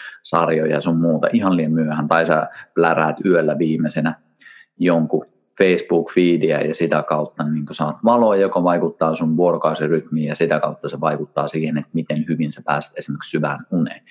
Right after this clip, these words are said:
joka taas vaikuttaa siihen, että kuin hyvin sä palaudut.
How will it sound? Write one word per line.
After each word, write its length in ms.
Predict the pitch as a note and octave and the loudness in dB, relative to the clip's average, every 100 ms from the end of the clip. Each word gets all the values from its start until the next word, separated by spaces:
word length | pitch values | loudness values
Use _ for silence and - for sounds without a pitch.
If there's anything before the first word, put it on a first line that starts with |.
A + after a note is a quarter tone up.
| - - | -20 -8
joka 140 | - G2+ | 0 2
taas 220 | B2+ - | 2 2
vaikuttaa 420 | A#2 G#2+ - F#2 | 2 2 2 2
siihen, 280 | F#2 F2+ E2 | 2 2 0
että 160 | E2+ | 0
kuin 260 | - G#2+ F2+ | 2 2 2
hyvin 200 | F2 E2+ | 0 -2
sä 120 | - | -4
palaudut. 520 | - - - - - | -6 -4 -6 -8 -12